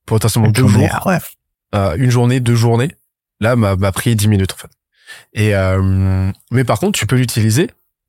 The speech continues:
Speaker 1: pour te, te former.
Speaker 2: Ouais.
Speaker 1: Tu peux l'utiliser pour te former, c'est-à-dire que tu peux, et ça, c'est un truc qui est, qui est super, que, que je trouve incroyable. Euh, c'est, euh, tu prends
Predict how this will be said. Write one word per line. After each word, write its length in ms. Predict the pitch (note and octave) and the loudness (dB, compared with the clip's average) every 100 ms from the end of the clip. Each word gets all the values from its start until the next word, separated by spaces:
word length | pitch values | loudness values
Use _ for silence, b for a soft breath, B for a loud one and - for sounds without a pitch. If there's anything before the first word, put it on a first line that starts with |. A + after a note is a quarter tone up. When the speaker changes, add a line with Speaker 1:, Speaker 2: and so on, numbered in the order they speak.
| _ _ _ | _ _ _
Speaker 1:
pour 420 | - D#3+ G3+ A2 | -4 -2 0 -2
te, 340 | - G#2+ G#2 G2 | 0 0 2 0
te 140 | G#2+ | 0
former. 320 | F#2 C#3+ B2 - _ _ _ _ G#2+ | 0 0 -2 -4 _ _ _ _ -6
Speaker 2:
Ouais. 100 | F#2 - | -4 -2
Speaker 1:
Tu 100 | G2+ | 0
peux 100 | A2 | 2
l'utiliser 280 | G#2 C3 | 2 0
pour 140 | C3+ G2+ | 0 -4
te 60 | |
former, 220 | - C#3 A2+ | 0 0 0
c'est-à-dire 220 | G2+ - | -2 -4
que 60 | |
tu 180 | G#2+ G#2+ | -4 -4
peux, 280 | F#2 A#2+ G#2 | -2 0 0
et 60 | G2+ | 0
ça, 140 | C#3+ | 0
c'est 80 | B2+ | 0
un 80 | G#2 | 0
truc 180 | C3+ | -2
qui 200 | A#2 G#2+ | -2 -2
est, 60 | F#2+ | -2
qui 120 | - | -2
est 20 | |
super, 560 | F#2+ - A#2+ B2+ A2+ F#2 - B B B - | -4 -2 0 0 0 -2 -6 B B B -4
que, 100 | G#2+ | -2
que 160 | - A2 | -2 -2
je 40 | |
trouve 160 | G#2+ G#2+ | -2 -2
incroyable. 480 | C#3 - A#2+ C3+ G#2 - _ _ _ _ _ _ _ - | -2 0 0 0 -2 -6 _ _ _ _ _ _ _ -2
Euh, 240 | G2 G2 - | 0 0 -2
c'est, 300 | - A2+ A2 | -2 0 0
euh, 260 | G2 F#2+ F2+ | 2 0 -2
tu 140 | - A2 | -4 -4
prends 280 | - D#3 | -2 0